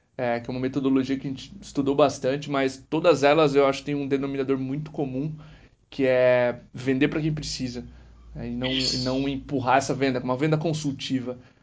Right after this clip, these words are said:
Speaker 1: né? As vendas complexas se tornaram isso. E, e, André, uma vez que, beleza, esses caras têm, é, cumprem todos esses requisitos que tu comentou de qualificação, eles passam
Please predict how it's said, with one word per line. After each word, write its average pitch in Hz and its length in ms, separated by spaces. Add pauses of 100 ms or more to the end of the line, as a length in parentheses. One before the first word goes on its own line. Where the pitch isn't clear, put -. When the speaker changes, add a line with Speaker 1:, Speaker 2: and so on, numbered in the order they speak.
(160)
Speaker 1:
né? 117 160
As 120 100
vendas 127 240
complexas 127 460
se - 140
tornaram 131 400
isso. 123 200 (280)
E, 151 220
e, - 20
André, 160 360 (240)
uma 160 160
vez 175 220
que, 180 240 (240)
beleza, 135 400
esses - 220
caras 147 320
têm, 160 420
é, 127 420
cumprem 165 280
todos 175 180
esses 196 160
requisitos 160 560 (320)
que - 80
tu 151 80
comentou 131 400
de 131 80
qualificação, 127 720 (300)
eles 147 260
passam 156 540